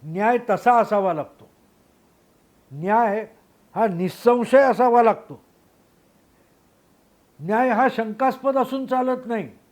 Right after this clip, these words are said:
ज्या गोष्टी शंकास्पद आहेत, संशयास्पद आहेत, त्याचं निराकरण करण्यासाठी केलेला प्रयास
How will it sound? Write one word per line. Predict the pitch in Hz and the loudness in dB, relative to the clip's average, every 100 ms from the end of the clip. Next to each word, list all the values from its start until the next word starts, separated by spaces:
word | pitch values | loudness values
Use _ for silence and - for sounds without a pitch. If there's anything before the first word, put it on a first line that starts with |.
| _ _ _ _ _ _ _ _ _ _ _ _ _ _ _ _ | _ _ _ _ _ _ _ _ _ _ _ _ _ _ _ _
ज्या | 127 226 | 0 4
गोष्टी | 254 262 254 262 | 6 6 4 0
शंकास्पद | 202 202 208 277 - 254 262 | -2 -2 0 0 2 2 4
आहेत, | 240 202 | 4 2
संशयास्पद | - 196 190 240 262 254 262 | -2 -4 0 0 0 0 0
आहेत, | 240 160 - _ _ _ _ _ - | 2 -2 -6 _ _ _ _ _ -4
त्याचं | 208 214 262 214 | -2 2 2 2
निराकरण | 190 233 277 277 277 277 | 2 2 2 4 2 2
करण्यासाठी | 247 247 247 233 240 233 254 254 | -2 -4 -4 -2 -4 -4 -6 -6
केलेला | 214 208 226 233 | -4 -2 0 -2
प्रयास | 233 208 254 208 - | -2 -2 0 -2 -6